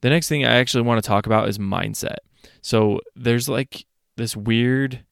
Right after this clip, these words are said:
thing that I've really only experienced in hunting and maybe a little bit fishing is, like, you don't really know if anything is gonna happen,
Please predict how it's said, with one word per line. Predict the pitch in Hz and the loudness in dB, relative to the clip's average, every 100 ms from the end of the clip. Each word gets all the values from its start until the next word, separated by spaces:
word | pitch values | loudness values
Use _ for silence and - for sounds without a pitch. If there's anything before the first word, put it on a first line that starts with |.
| - | -6
thing | 117 107 110 117 | 0 2 2 2
that | 110 64 | 2 2
I've | 85 101 - | 0 -2 -6
really | 110 131 151 | 0 4 6
only | 127 113 107 | 6 4 2
experienced | 101 - 104 107 107 - | -2 -6 -4 -4 -4 -6
in | 98 101 | -10 -8
hunting | 101 101 113 123 131 - _ _ _ - | -6 -4 -4 -4 -6 -14 _ _ _ -6
and | 104 107 | -2 0
maybe | 147 | 2
a | 196 | 2
little | 170 143 | 2 2
bit | 113 - | 2 0
fishing | - 104 123 135 143 _ _ _ _ _ | 0 -2 -2 -4 -8 _ _ _ _ _
is, | 117 | -4
like, | 107 107 104 - _ _ _ | 0 0 0 -6 _ _ _
you | 107 113 | -6 -4
don't | 117 127 156 - | 0 2 0 0
really | 143 151 117 | 2 2 2
know | 104 104 104 113 | 0 2 4 2
if | - 98 | 0 -4
anything | 98 104 110 | -4 -4 -4
is | 104 98 | -6 -4
gonna | 98 | -6
happen, | 95 - 92 123 127 131 | -6 -8 -8 -6 -6 -8